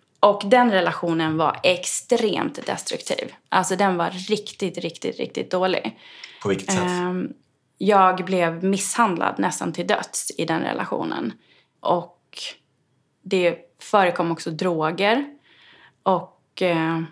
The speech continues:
Speaker 1: ja, men alkohol, liksom. Det var, jag gick sönder där.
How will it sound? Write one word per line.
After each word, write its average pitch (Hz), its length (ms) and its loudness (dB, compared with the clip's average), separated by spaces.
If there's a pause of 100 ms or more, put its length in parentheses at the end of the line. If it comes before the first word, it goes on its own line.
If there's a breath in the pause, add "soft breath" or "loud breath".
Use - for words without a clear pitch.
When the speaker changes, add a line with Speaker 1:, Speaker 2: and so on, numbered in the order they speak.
(420)
Speaker 1:
ja, 247 120 6
men 202 180 2
alkohol, 180 680 2
liksom. - 300 -6
Det 190 100 -2
var, 196 220 2 (240)
jag 226 440 4
gick 185 180 -4
sönder - 720 -2
där. - 240 -2